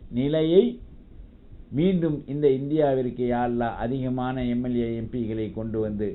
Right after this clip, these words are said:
இந்த இஸ்லாமிய சமூக மக்களுக்கு நீ பேர் உதவி செய். இந்த இந்தியாவில் எல்லா ஜாதி, இன, மத மக்களும் ஒன்றுபட்டு வாழ நீ அருள்வாளி. எல்லா இனங்களும் அவர் அவருடைய வணக்க வழிபாடுகளை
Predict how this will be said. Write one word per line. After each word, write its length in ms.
இந்த 180
இஸ்லாமிய 520
சமூக 360
மக்களுக்கு 500
நீ 120
பேர் 280
உதவி 340
செய். 280
இந்த 220
இந்தியாவில் 800
எல்லா 320
ஜாதி, 440
இன, 180
மத 220
மக்களும் 460
ஒன்றுபட்டு 560
வாழ 280
நீ 120
அருள்வாளி. 640
எல்லா 300
இனங்களும் 580
அவர் 320
அவருடைய 460
வணக்க 400
வழிபாடுகளை 640